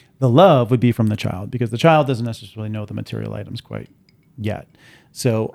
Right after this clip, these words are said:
I love, as mentioned, that whole kind of shrine that she made that one day, just a whole bunch of different artwork that Avon had made for me. I absolutely love, and I just brought it up 'cause it's a memory of mine. Um, one of the f-, one of, uh,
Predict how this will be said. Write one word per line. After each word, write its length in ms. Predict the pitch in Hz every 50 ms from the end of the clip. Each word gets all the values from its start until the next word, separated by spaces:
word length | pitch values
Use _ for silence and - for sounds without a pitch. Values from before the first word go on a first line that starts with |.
| -
I 160 | 131 131 131 131
love, 400 | 131 135 139 143 147 151 151 170
as 160 | 143 117 110
mentioned, 300 | 135 135 127 - 117 113
that 80 | 113
whole 180 | 107 123 127 123
kind 220 | - 135 123 117
of 300 | 117 113 107 104 - - _ _ _ _
shrine 380 | - - - 135 123 120 123 120
that 120 | 123 120
she 160 | - - 131
made 220 | 117 117 117 117 110
that 120 | 120 117
one 160 | 117 117 117
day, 300 | 110 117 117 113 113 110
just 260 | 104 113 107 - _
a 120 | - 107 113
whole 140 | - 127 120
bunch 160 | 123 120 120
of 60 | -
different 320 | - 107 - 117 - - _
artwork 420 | - 113 110 120 120 120 120 104 -
that 200 | 110 107 107 - -
Avon 240 | 120 117 110 117 117
had 160 | 110 113 104
made 200 | 104 110 110 107 -
for 120 | _ 117
me. 240 | 113 117 117 113 -
I 200 | - 110 107 107
absolutely 400 | 110 113 - - - 117 110 110
love, 240 | 107 113 113 113 110
and 60 | 110 110
I 40 |
just 220 | 110 - - 127 -
brought 120 | 139 123
it 40 | 139
up 100 | 143 -
'cause 100 | - 117
it's 120 | 107 -
a 40 | 113
memory 300 | 113 120 123 113 107 107
of 120 | 107 104 -
mine. 320 | 98 98 98 104 117 127 - _ _ _ - - _ _ _
Um, 340 | 123 120 117 110 110 110 110
one 80 | 110 110
of 40 | 107 104
the 40 | 104
f-, 340 | - _ _ _ - - 107
one 220 | 104 107 110 107
of, 180 | 107 107 101 104
uh, 240 | 110 107 104 104